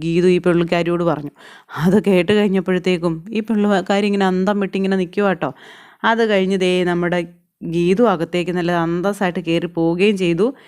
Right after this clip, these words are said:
ഇത് കേട്ട് കഴിഞ്ഞപ്പോൾ രാധികയുടെ കിളി മൊത്തത്തിൽ അങ്ങ് പറന്നുപോയി. ഈ രാധിക എന്ത് ചെയ്തു? കയ്യിലിരുന്ന താലമൊക്കെ നിലത്തേക്ക് വലിച്ചെറിഞ്ഞ് ഭയങ്കരമായ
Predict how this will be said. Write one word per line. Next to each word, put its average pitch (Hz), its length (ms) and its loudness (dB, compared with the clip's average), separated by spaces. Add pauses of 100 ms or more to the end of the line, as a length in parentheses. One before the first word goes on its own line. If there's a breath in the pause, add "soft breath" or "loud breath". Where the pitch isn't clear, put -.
(360 loud breath)
ഇത് 277 140 4
കേട്ട് 247 360 2
കഴിഞ്ഞപ്പോൾ 220 340 0
രാധികയുടെ 196 540 0
കിളി 196 260 -2
മൊത്തത്തിൽ 190 500 0
അങ്ങ് 202 180 2
പറന്നുപോയി. 160 580 0
ഈ 180 100 -2
രാധിക 180 360 0
എന്ത് 190 180 0
ചെയ്തു? 180 220 0
കയ്യിലിരുന്ന 180 600 -2
താലമൊക്കെ 180 580 0
നിലത്തേക്ക് 175 600 -4 (120)
വലിച്ചെറിഞ്ഞ് 170 960 2 (440 loud breath)
ഭയങ്കരമായ 220 840 0